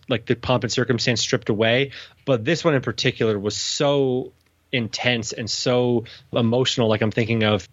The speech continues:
the bride, uh, Sarah, who was expecting her family members to be there and her siblings to be there,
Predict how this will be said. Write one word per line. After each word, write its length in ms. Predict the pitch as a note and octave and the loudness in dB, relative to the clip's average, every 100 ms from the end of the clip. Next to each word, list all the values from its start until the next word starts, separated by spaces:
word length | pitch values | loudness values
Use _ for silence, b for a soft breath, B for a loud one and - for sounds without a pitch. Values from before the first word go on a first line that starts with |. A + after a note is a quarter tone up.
| - | -2
the 120 | C3+ | 0
bride, 400 | B2+ B2+ D3 C#3+ | 2 2 2 0
uh, 200 | B2 A#2 | -2 -2
Sarah, 520 | - C3+ C#3 C3+ A#2+ | -2 0 2 2 0
who 180 | A#2 A#2+ | -2 -4
was 580 | A2+ A#2 A2+ A2+ G#2 - B | 0 2 2 2 -2 -10 B
expecting 540 | G3+ - E3 C#3+ D3+ | -2 0 -2 0 0
her 140 | C3+ D#3 | 0 0
family 340 | D3 C3+ C3+ | 2 2 2
members 320 | C3 B2+ A#2+ | 0 0 -4
to 60 | B2 | -4
be 160 | B2+ | -2
there 240 | B2+ C3 B2+ | 0 2 2
and 560 | C3 A#2 A#2 A#2 A2+ - - | 2 2 2 2 -2 -4 -2
her 160 | B2 A#2 | 2 2
siblings 520 | - C3+ B2+ A2+ - | 2 2 2 0 0
to 60 | G#2 | 2
be 180 | A2+ | 2
there, 320 | A2 A2 A2+ | 4 4 2